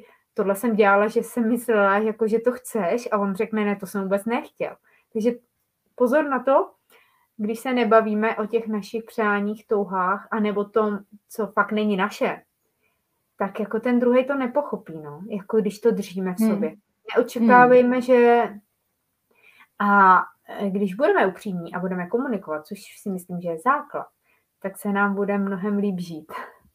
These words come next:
Speaker 2: No, e, e, ono, jak se říká, že, e, n-, e, když, e,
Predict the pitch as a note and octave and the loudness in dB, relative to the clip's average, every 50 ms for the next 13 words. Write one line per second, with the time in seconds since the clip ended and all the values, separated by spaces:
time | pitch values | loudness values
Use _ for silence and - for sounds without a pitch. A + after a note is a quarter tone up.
0 | _ _ _ _ _ - - - _ - G#3+ - _ _ _ _ _ _ - - | _ _ _ _ _ -20 -20 -20 _ -20 -20 -20 _ _ _ _ _ _ -20 -20
1 | - _ _ _ _ _ _ - - - - - - - _ - G#3 A3+ C4+ B3 | -20 _ _ _ _ _ _ -20 -20 -20 -20 -20 -20 -20 _ 0 4 6 6 6
2 | G#3 F#3 - - A3+ A#3+ - - C4 A#3+ A#3+ B3+ B3 A#3+ - C#4 B3 C#4+ - - | 6 4 0 -2 -4 -2 2 4 6 8 8 8 8 8 8 6 6 4 4 2
3 | F4+ C#4+ F4 - - G#4 A4 G4 - C4 A#3 C#4+ C4+ B3 A3+ F#3 E3 - G#3 G#3+ | 0 2 0 0 2 4 6 6 6 6 8 8 8 8 8 6 2 -2 -2 -2
4 | G#3+ G#3 G3+ G3 G3+ - - - - - - _ - - - A3 A#3 A3+ G#3 D#3+ | -2 -2 -2 -2 -6 -8 -14 -20 -20 -20 -20 _ -14 -8 -2 0 0 0 0 0
5 | D#3 F3 G#3 A3 G#3+ G#3 G3+ G3 A3 G#3+ B3 B3 A#3+ - - C4 B3+ A#3+ A#3 A3+ | -4 -2 0 2 4 4 4 4 2 2 2 2 2 2 6 8 8 10 8 6